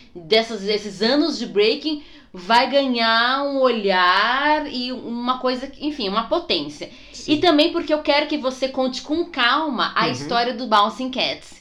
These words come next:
Speaker 2: Do
Speaker 1: que é um
Speaker 2: Bouncing
Speaker 1: momento
Speaker 2: Cats.
Speaker 1: muito importante na sua
Speaker 2: Sim,
Speaker 1: vida,
Speaker 2: sim,
Speaker 1: no
Speaker 2: sim.
Speaker 1: breaking, na dança que acontece lá. Mas
Speaker 2: Tá.
Speaker 1: eu quero que você
Speaker 2: Mas eu
Speaker 1: conte
Speaker 2: só
Speaker 1: isso
Speaker 2: vou,
Speaker 1: na
Speaker 2: só, só vou, só vou falar um detalhe. O Bouncing Cats é um documentário e a primeira vez que eu assisti foi justamente nesse, nessa exposição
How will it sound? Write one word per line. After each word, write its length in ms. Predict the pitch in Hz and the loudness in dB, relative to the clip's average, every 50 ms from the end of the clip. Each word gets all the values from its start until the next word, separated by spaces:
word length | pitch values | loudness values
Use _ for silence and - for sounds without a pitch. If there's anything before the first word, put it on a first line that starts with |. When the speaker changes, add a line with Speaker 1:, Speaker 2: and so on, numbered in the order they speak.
| - - - | -20 -14 -10
Speaker 2:
Do 100 | 143 139 | -8 -2
Speaker 1:
que 100 | - 233 | 4 4
é 60 | 220 | 4
um 60 | 226 | 4
Speaker 2:
Bouncing 140 | 233 247 247 | 4 2 2
Speaker 1:
momento 320 | 240 240 240 240 254 277 294 | 2 2 0 0 0 0 0
Speaker 2:
Cats. 120 | 269 247 240 | 0 0 0
Speaker 1:
muito 200 | 254 262 285 302 | 0 0 0 0
importante 520 | 294 294 277 269 269 - 247 240 - 233 | 2 4 2 2 2 -2 -4 -4 -4 -2
na 160 | 233 233 240 240 | 0 0 0 0
sua 300 | - - 302 349 381 - | -2 0 2 2 2 2
Speaker 2:
Sim, 200 | - - 302 - | 4 2 4 4
Speaker 1:
vida, 100 | 302 302 | 4 4
Speaker 2:
sim, 100 | 247 247 | 4 6
Speaker 1:
no 120 | 262 320 339 | 6 6 6
Speaker 2:
sim. 60 | 233 | 6
Speaker 1:
breaking, 540 | 247 240 240 240 254 269 269 269 285 277 262 | 4 6 6 6 4 4 0 -2 -2 -2 2
na 180 | 247 254 285 | 4 4 4
dança 440 | 302 233 247 240 247 269 269 277 277 | 4 2 0 0 0 0 -2 -2 -2
que 60 | - 269 | -4 -4
acontece 520 | 262 269 262 254 262 220 226 233 - - 269 | -2 -2 -6 -2 -2 -2 -2 -2 -4 -8 -6
lá. 300 | 233 175 143 139 - - - - | -2 -2 -2 -2 -4 -10 -12 -6
Mas 120 | - 196 208 | -2 -2 0
Speaker 2:
Tá. 60 | 220 | 0
Speaker 1:
eu 40 | 220 | 0
quero 140 | 240 240 233 | -2 -2 -2
que 60 | - | -4
você 80 | 240 | -2
Speaker 2:
Mas 120 | 160 165 - | -2 0 0
eu 60 | 165 | 0
Speaker 1:
conte 60 | - - | 2 2
Speaker 2:
só 60 | 190 | 2
Speaker 1:
isso 60 | 165 | 4
Speaker 2:
vou, 100 | 170 202 | 4 2
Speaker 1:
na 60 | 208 196 | 0 0
Speaker 2:
só, 200 | 208 - 170 175 | 0 0 0 0
só 160 | 170 - 170 | 0 0 0
vou, 200 | 151 165 180 185 | 0 0 0 0
só 160 | 170 - 180 | 0 -2 -2
vou 100 | 165 170 | -4 -4
falar 240 | 170 - 170 160 160 | -4 -4 -2 -2 -2
um 100 | 160 156 | -2 -2
detalhe. 400 | 151 160 156 156 - 135 123 120 | -2 -4 -4 -2 -4 -4 -4 -4
O 80 | 127 131 | -4 0
Bouncing 320 | 135 151 175 180 - 190 170 | 2 2 2 0 -2 -4 0
Cats 240 | - 170 170 170 | 0 0 0 0
é 40 | 160 | -2
um 60 | 156 | -2
documentário 840 | 151 151 151 - 151 151 151 151 - 139 117 113 120 135 165 202 - - - _ _ - - | -2 -2 -2 -2 -4 -4 -4 -6 -6 -6 -4 -4 -4 -4 -6 -8 -10 -12 -20 _ _ -8 -6
e 40 | 151 | -6
a 60 | 139 | -4
primeira 340 | - 165 165 170 190 233 233 | -4 -2 0 0 0 0 2
vez 160 | 185 190 185 | 0 0 0
que 100 | 190 - | 0 -2
eu 20 | 170 | -4
assisti 420 | 165 - - - - - 190 190 | -4 -4 -6 -6 -6 -4 -4 -4
foi 240 | 190 - 180 170 151 | -4 -2 -2 -2 -2
justamente 640 | 139 165 214 202 - 214 180 170 170 190 190 190 190 | -2 -4 -4 -4 -2 -2 0 0 0 0 -2 -2 -2
nesse, 420 | 165 165 165 - - - 170 170 | -2 -4 -4 -4 -4 -2 -2 -2
nessa 220 | 160 156 151 151 - | -2 -4 -6 -6 -8
exposição 840 | 147 - - 160 151 151 156 - - - 147 139 139 151 175 190 | -10 -8 -6 -6 -6 -6 -6 -8 -6 -6 -6 -6 -6 -8 -10 -12